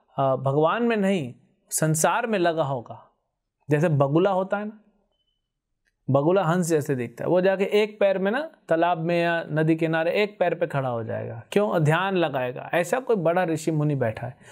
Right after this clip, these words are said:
लेकिन मन में क्या है? एक पैर क्यों किया? क्यों कोई मछली आएगी घूमने के लिए, वो सोचेगी तो पेड़ है कोई, तो घूम के चली जाएगी, कुछ खाने को ढूंढेगी और ये अपनी चोंच से पकड़ लेगा।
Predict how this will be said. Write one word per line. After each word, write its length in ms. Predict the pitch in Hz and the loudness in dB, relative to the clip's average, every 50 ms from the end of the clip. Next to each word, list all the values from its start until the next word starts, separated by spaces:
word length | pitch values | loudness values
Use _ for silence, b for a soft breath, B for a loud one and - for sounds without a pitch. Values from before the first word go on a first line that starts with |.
| B B B - | B B B 0
लेकिन 260 | 175 202 214 226 214 | 2 2 2 2 2
मन 160 | 214 233 247 | 2 2 2
में 200 | 254 254 254 226 | 2 0 0 2
क्या 180 | 214 240 233 220 | 2 2 2 2
है? 280 | 226 240 240 240 b b b b b b _ - | 0 -2 -4 -6 b b b b b b _ 2
एक 200 | 220 233 233 233 | 4 4 4 4
पैर 220 | 254 247 226 247 233 | 4 4 2 2 2
क्यों 180 | 226 240 240 | 2 2 2
किया? 360 | 220 226 233 226 233 233 240 233 _ _ _ _ _ _ _ _ | 0 2 2 2 2 2 -2 -6 _ _ _ _ _ _ _ _
क्यों 120 | - 196 | 0 2
कोई 140 | 202 - 214 | 4 4 4
मछली 360 | 208 202 196 185 - 190 202 | 4 4 2 2 2 2 2
आएगी 340 | 208 202 190 185 190 185 190 | 4 4 2 2 2 2 0
घूमने 460 | 175 156 156 170 170 170 170 170 165 | 0 2 0 0 0 0 0 0 0
के 100 | 156 156 | 0 0
लिए, 160 | 151 147 147 143 139 - - _ _ _ | 0 0 0 -2 -6 -8 -16 _ _ _
वो 60 | 180 160 | 0 2
सोचेगी 400 | 165 170 160 165 175 170 170 175 | 2 2 2 2 2 2 2 2
तो 140 | 170 180 | 0 -2
पेड़ 360 | 170 170 - 160 147 147 143 120 | -4 0 0 2 2 2 2 0
है 120 | 120 120 | -2 -4
कोई, 280 | 117 - - 123 123 135 | -4 -6 -8 -8 -10 -12
तो 220 | - _ - 196 | -8 _ 0 2
घूम 260 | 196 202 214 220 214 | 2 2 2 2 2
के 80 | 208 214 | 0 2
चली 300 | 202 214 214 226 220 208 | 2 2 2 2 0 0
जाएगी, 360 | 190 160 156 151 147 156 160 156 - - _ _ | 0 0 0 -2 -4 -6 -8 -10 -14 -20 _ _
कुछ 160 | - - 175 | -12 -10 -6
खाने 300 | - - 156 151 156 160 | -2 -2 0 2 2 2
को 100 | 160 160 | 2 2
ढूंढेगी 460 | 156 143 147 147 143 143 139 139 147 - - b b b b b b b b _ | 2 2 2 2 2 2 0 -2 -4 -8 -14 b b b b b b b b _
और 120 | - 151 160 | 0 2 2
ये 60 | 165 | 2
अपनी 240 | 160 160 165 165 156 | 2 2 0 -2 -2
चोंच 320 | 160 - 170 170 175 175 | 0 0 0 0 0 0
से 100 | - 165 | -2 -4
पकड़ 320 | 139 - - - - 139 127 | -2 -2 -4 -4 -4 -4 -4
लेगा। 440 | 120 120 123 127 131 110 - - | -6 -8 -10 -10 -12 -12 -14 -14